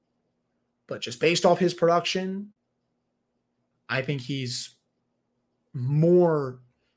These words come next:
than qualified to ask for that kind of money. Let me know what you think about this. Do,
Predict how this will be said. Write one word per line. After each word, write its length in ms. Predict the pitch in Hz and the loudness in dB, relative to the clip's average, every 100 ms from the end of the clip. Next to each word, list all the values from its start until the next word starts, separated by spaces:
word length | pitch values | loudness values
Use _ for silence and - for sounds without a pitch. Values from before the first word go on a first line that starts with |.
| _ | _
than 600 | 135 139 127 123 123 120 _ | -6 -4 -4 -4 -4 -6 _
qualified 680 | - 127 123 123 95 90 _ _ _ _ _ _ _ | -10 -6 -6 -6 -8 -10 _ _ _ _ _ _ _
to 160 | - 160 - | -12 -10 -2
ask 420 | 120 123 - - - | -2 -2 -6 -12 -18
for 200 | - 123 | -10 -8
that 300 | 113 110 - | -8 -10 -14
kind 240 | - 107 | -14 -12
of 100 | 113 | -10
money. 260 | 117 101 - | -10 -10 -6
Let 160 | 135 214 | 2 4
me 100 | 254 | 6
know 140 | 247 | 8
what 160 | 220 196 | 8 6
you 180 | 175 190 | 2 0
think 420 | 190 170 135 - _ _ - _ | 0 -2 -2 -10 _ _ -20 _
about 240 | 147 131 | -4 -2
this. 160 | 135 123 | -4 -4
Do, 160 | 135 | -8